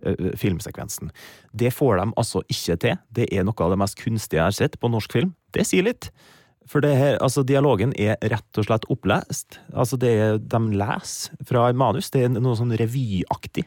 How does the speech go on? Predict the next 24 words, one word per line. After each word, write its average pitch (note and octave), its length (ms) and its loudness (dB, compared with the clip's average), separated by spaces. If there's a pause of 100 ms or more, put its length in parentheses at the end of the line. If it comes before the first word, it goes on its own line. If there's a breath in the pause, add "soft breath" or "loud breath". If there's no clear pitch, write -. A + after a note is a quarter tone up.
(180)
over E3 160 0
det. A3 100 -4 (540 loud breath)
Ehm, C3+ 840 2 (540)
og, C3 400 4
ehm, B2+ 680 2
kjemien D3 540 2
mellom A#2 320 2
dem A#2 200 2
er G#2 240 2
helt, G2 360 -2 (120)
den A2+ 200 0
er A2+ 160 2
ikke - 180 -6
til G2 100 -4
stede A2 220 0
i F#2+ 80 2
det G2+ 80 2
hele G#2+ 160 0
tatt. - 220 -6 (360 loud breath)
Når D3 140 2
Morten F#3 320 2
Ramm C#3+ 180 2
dukker A#3 200 0
opp, - 180 -6